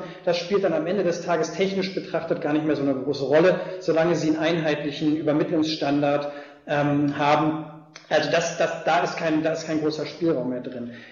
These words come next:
Im Übrigen, ich weise noch mal darauf hin, in, im gesamten öffentlichen Bereich ist eigentlich nicht die Einwilligung der Standard, sondern eine gesetzliche Grundlage, wenn es um Übermittlung von Datenbeständen geht. Passt das ins O Z G?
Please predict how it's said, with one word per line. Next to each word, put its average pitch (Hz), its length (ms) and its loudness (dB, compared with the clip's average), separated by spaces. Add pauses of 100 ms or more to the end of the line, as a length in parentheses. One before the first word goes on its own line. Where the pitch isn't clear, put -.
Im 190 120 2
Übrigen, 220 460 4
ich 151 160 -2
weise 170 280 2
noch 170 160 -2
mal 160 100 2
darauf 147 260 -2
hin, 202 280 0 (240)
in, 165 340 -2
im 170 220 -2
gesamten 202 420 2
öffentlichen 156 420 0
Bereich 143 460 0
ist - 220 -10
eigentlich 165 420 0
nicht 190 240 0
die 170 80 2
Einwilligung 180 640 0
der 160 140 -2
Standard, 151 580 0 (160)
sondern 151 320 0
eine 147 180 -2
gesetzliche 143 600 0
Grundlage, 135 600 0
wenn 143 120 2
es 147 140 -2
um 147 80 -2
Übermittlung 135 480 -2
von 135 160 -2
Datenbeständen 127 1120 0
geht. 104 280 -8 (760)
Passt 233 360 8
das 190 180 6
ins 160 180 -2
O 160 80 2
Z 135 360 -2
G? 233 440 2